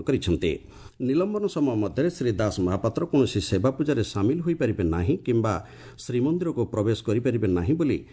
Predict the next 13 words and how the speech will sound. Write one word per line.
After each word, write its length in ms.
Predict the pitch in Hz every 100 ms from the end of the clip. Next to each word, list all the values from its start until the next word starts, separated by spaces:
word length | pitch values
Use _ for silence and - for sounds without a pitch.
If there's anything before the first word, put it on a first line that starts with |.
| - 117 113
ନିଲମ୍ବନ 420 | 117 147 165 127 - 101
ଆଦେଶରେ 360 | 92 127 - 101 127
ଉଲ୍ଲେଖ 260 | 101 87 87
କରାଯାଇଛି। 480 | 135 104 85 - 82 73 - - - -
ଶ୍ରୀମନ୍ଦିରରେ 580 | 151 175 202 208 196 165 -
ଶୃଙ୍ଖଳା 340 | 117 110 175 165
ଆଣିବା 200 | 107 101
ପାଇଁ 140 | 107 151 160
ଏହି 140 | 104 107
କାର୍ଯ୍ୟାନୁଷ୍ଠାନ 540 | 101 76 147 160 - 113 98
ଗ୍ରହଣ 200 | 98 131
କରାଯାଇଥିବା 560 | 147 151 135 - 87 101 120
ଶ୍ରୀ 160 | - 98